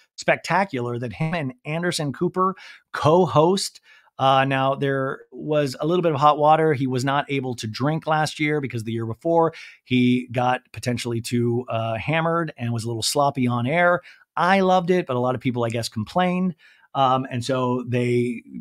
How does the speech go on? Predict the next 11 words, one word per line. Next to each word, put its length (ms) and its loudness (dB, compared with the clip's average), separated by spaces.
put 180 -2
the 80 -6
kibosh 400 4
down 140 0
and 80 -2
said 140 0
he 120 0
can't 240 -2
drink. 280 -2
But 140 0
now 580 4